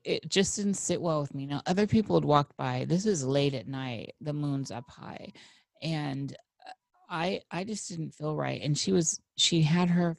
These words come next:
face covered except for her eyes. And this is in summertime. And I thought, "This is so strange. What is going on with this?" It, you know, at first my thought was she might be hooking out here, right?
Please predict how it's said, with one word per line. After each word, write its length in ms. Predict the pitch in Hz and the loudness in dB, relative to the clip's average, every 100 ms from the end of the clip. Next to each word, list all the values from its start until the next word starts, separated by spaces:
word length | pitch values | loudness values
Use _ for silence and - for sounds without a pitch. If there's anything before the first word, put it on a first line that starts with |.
| _ | _
face 340 | 170 190 208 | -8 -6 -8
covered 480 | - 151 123 110 107 | -10 -8 -6 -8 -10
except 320 | - - 151 | -14 -14 -14
for 140 | - 151 | -8 -6
her 160 | 143 | -6
eyes. 580 | - 147 151 131 - - - - _ _ _ | -6 -4 -4 -4 -6 -8 -10 -20 _ _ _
And 180 | 160 160 | -2 2
this 220 | 190 - | 2 2
is 220 | 220 180 - | 0 0 2
in 280 | 156 151 139 - _ | 4 6 4 0 _
summertime. 880 | - - 170 147 - 58 - - - _ - - _ _ | -2 4 6 4 0 -8 -8 -8 -12 _ -20 -20 _ _
And 220 | - 156 - | 4 4 4
I 100 | 165 | 2
thought, 320 | 160 160 147 - | 2 2 0 0
"This 260 | 165 190 - | -2 0 -2
is 100 | 220 | -2
so 300 | - 151 151 | 0 2 2
strange. 440 | - - 165 139 - | 0 -2 0 -2 -6
What 300 | 160 160 196 | -14 -12 -10
is 160 | 175 156 | -10 -12
going 320 | - 147 143 | -8 -2 0
on 180 | 151 160 | 0 -2
with 180 | 151 - | -4 -6
this?" 360 | 131 120 123 - _ _ | -6 -6 -6 -12 _ _
It, 160 | - 147 | -10 -8
you 160 | - 156 | -2 0
know, 140 | 147 | 2
at 100 | 151 | 0
first 400 | - 196 208 208 | -4 -2 -2 -2
my 160 | - 156 | -2 -2
thought 360 | 143 131 123 - | 0 -2 -2 -2
was 320 | 143 135 - - | -4 -4 -8 -14
she 200 | - 160 | -8 -4
might 320 | 147 139 - | -2 -4 -8
be 240 | 143 127 - | -18 -18 -4
hooking 460 | 160 151 135 117 | -2 -2 -4 -6
out 160 | 110 - | -8 -10
here, 260 | - - - _ - | -10 -10 -10 _ -8
right? 360 | 135 139 147 | -4 -4 -6